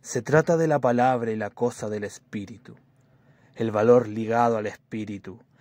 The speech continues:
el valor de la cosa espíritu, como si bastara enunciar,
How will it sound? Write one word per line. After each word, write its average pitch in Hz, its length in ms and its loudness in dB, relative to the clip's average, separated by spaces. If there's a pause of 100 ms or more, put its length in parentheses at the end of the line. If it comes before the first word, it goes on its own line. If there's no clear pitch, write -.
(140)
el 117 160 -8
valor 127 300 2
de 135 100 2
la 131 140 4
cosa 160 380 2
espíritu, 101 680 -12 (1040)
como 117 240 -2
si - 140 -4
bastara 120 420 2
enunciar, 120 760 -4